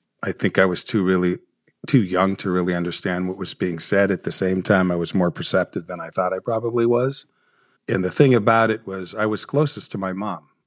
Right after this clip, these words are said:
My father was a complete workaholic and, um, you know, very fond memories of growing up and playing games with my mother, you know, board games, card games,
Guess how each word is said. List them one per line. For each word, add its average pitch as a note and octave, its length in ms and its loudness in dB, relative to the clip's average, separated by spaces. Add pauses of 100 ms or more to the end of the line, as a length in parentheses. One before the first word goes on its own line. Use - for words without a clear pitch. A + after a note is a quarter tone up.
My G2 120 -8
father A#2 440 -2
was F2 300 -6 (200)
a - 60 -14
complete A2 440 0
workaholic E2+ 800 -4 (440)
and, F2+ 500 -6 (120)
um, E2+ 400 -4 (320)
you G#2 160 0
know, E2 220 -2 (500)
very G#2+ 320 4
fond F#2+ 340 0
memories G2 400 -2
of E2+ 120 -10
growing F2+ 360 -2
up E2+ 180 -8
and D#2+ 220 -12 (640)
playing A#2+ 320 4
games G#2+ 360 -2
with G2 140 -4
my G2+ 160 0
mother, G2 420 -2
you F#2+ 140 -8
know, G2 240 -10 (100)
board F#2+ 260 -2
games, F#2+ 320 -4
card F#2+ 300 2
games, F#2 520 -8